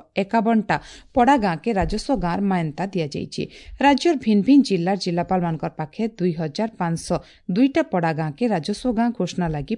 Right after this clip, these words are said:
ପ୍ରସ୍ତାବ ଆସିଥିଲା। ହେଲେ ସେ ଗାଁ ସବୁ ରାଜସ୍ୱ ଗାଁ ହେବାର ଲାଗି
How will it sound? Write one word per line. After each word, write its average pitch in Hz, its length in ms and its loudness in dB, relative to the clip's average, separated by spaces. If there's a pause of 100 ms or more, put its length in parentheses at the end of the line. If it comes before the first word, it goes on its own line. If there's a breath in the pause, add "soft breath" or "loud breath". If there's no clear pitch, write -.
ପ୍ରସ୍ତାବ 220 220 -4 (240)
ଆସିଥିଲା। 143 460 -8 (380 loud breath)
ହେଲେ 190 220 2
ସେ 254 280 2
ଗାଁ 233 200 4
ସବୁ 240 320 0
ରାଜସ୍ୱ 170 540 -2
ଗାଁ 185 180 0
ହେବାର 165 280 -2
ଲାଗି 156 240 -4